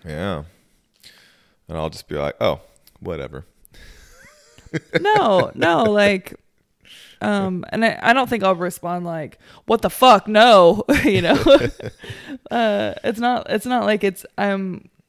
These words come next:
Speaker 2: I am going to, like, reject your advances. It's more about me tuning into my, my body to see if it wants to open,
Speaker 1: Mm-hmm.
Speaker 2: if it's ready to open. Because I was reading this,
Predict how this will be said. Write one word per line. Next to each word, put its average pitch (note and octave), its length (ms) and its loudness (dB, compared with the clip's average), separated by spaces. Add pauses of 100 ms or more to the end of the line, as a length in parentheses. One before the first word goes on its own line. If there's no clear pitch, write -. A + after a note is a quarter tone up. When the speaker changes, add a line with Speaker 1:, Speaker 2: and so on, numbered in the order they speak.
(180)
Speaker 2:
I F3+ 600 -4
am F#3+ 180 -8
going F#3+ 400 -4
to, F#3+ 160 -8
like, E3+ 360 -8
reject F3+ 540 -8
your F3 140 -8
advances. F3 680 -4
It's E3+ 180 -8
more F#3 240 0
about F2 360 -2 (460)
me G3+ 380 -4
tuning F3+ 340 -6
into F3+ 240 -8
my, F3 440 -8 (880)
my - 240 -6
body F3 600 -4 (160)
to G3 100 -12
see - 260 -8
if E3+ 140 -6
it - 100 -6
wants - 240 -8
to - 140 -10
open, F2+ 500 -8 (160)
Speaker 1:
Mm-hmm. B2+ 580 -14
Speaker 2:
if G3+ 120 -4
it's F3+ 180 -4
ready E3+ 240 -6
to - 160 -12
open. - 460 -8 (260)
Because G3 180 -2
I G3+ 60 0
was F#3+ 160 -4
reading A#3 240 -4
this, G#3+ 180 -10